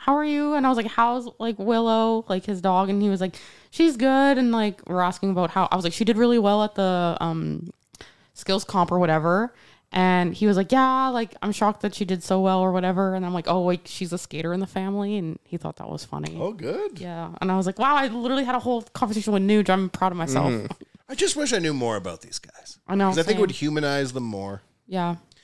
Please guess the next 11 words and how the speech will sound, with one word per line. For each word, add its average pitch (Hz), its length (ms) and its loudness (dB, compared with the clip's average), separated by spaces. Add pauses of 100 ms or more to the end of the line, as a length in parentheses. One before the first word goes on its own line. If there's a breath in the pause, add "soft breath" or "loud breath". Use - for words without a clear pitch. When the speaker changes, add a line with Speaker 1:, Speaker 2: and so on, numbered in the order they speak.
(200 soft breath)
Speaker 2:
I - 80 -6
think 180 160 -2
people 175 200 2
would 156 80 2
be 147 120 4
less 117 360 -2
likely 107 400 -4
to 110 80 -2
run 98 260 -4
Speaker 1:
Like, 107 140 -4
Speaker 2:
players 113 280 -2